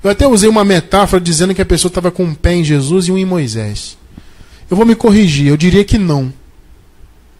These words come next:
Eles estão com um pé totalmente em Moisés.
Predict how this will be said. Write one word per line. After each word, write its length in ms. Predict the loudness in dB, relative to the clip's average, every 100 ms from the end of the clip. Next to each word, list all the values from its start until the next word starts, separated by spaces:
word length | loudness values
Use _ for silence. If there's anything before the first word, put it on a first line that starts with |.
| -8
Eles 120 | -4 0
estão 160 | 0
com 120 | 2
um 100 | 0
pé 260 | 2 0 0
totalmente 1160 | -2 -2 4 4 2 -2 0 0 0 -2 -4 -4
em 100 | -4
Moisés. 760 | -2 -4 -6 -10 -12 -16